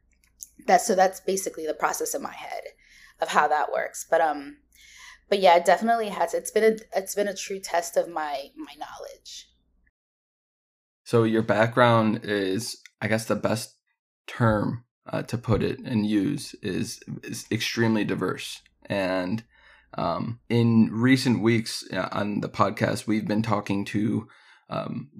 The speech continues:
Speaker 2: different, uh, people from different backgrounds and everything like that, and, and how their, their creative, um, energy is really, how it comes about. Um, I talked to somebody last week, um, on the island in Puerto Rico,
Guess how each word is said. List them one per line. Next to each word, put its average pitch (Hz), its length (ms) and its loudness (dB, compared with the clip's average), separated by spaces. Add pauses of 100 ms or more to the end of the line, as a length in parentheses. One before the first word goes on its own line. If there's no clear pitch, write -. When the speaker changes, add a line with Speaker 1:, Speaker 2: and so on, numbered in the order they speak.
(100)
Speaker 2:
different, 120 520 4 (120)
uh, - 160 -8 (160)
people 123 340 4
from 104 180 -2
different 110 300 0
backgrounds 107 480 2
and 104 100 -2
everything 107 300 -2
like 110 160 -2
that, 101 260 0
and, 92 200 -4
and 101 320 -6
how 104 300 2
their, 92 380 -2
their 98 200 -6
creative, 104 880 -2 (400)
um, 107 260 -2
energy 110 460 4
is 104 160 0
really, 107 340 0
how 113 260 4
it 113 120 0
comes 110 240 0
about. 104 560 -2 (340)
Um, - 380 -4
I 104 100 0
talked 104 440 2
to 104 500 2 (580)
somebody 104 640 2
last 110 460 -4
week, 113 400 0 (160)
um, - 340 -4
on 104 320 -2 (280)
the 120 180 2
island 101 340 0
in 113 120 0
Puerto 107 200 -4
Rico, 110 480 -4